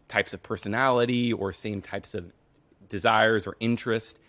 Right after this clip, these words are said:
and they give me a referral or recommendation, I'm not gonna take that with weight. If it's somebody like my best friend or, like, my dad tells me, "Hey, you need, you need a lawyer, go call these people," I'm gonna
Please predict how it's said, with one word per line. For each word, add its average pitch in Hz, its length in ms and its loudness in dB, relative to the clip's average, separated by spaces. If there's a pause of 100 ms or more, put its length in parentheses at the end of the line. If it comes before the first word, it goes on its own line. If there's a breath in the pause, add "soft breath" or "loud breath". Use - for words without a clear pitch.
and 120 120 0
they 117 60 2
give 113 180 0
me 120 120 0
a 107 60 0
referral 127 540 -2
or 110 160 0
recommendation, 113 800 -2 (640 soft breath)
I'm 175 140 2
not 180 120 2
gonna 160 140 0
take 156 180 -6
that - 120 0
with 107 140 -2
weight. 113 320 -2 (240)
If - 120 -8
it's 131 140 -4
somebody 131 340 2
like 110 180 -2
my 101 140 -4
best 101 320 -6
friend 110 380 -4
or, 113 120 0
like, 107 140 0
my 101 100 0
dad 110 440 -2
tells 101 280 -4
me, 101 140 -2
"Hey, 95 440 0 (380 soft breath)
you 113 100 -2
need, 113 80 2
you 117 100 2
need 120 120 4
a 110 40 2
lawyer, 110 360 2
go 123 240 4
call 117 280 2
these 117 180 -2
people," 170 420 -4
I'm 165 100 0
gonna 123 240 0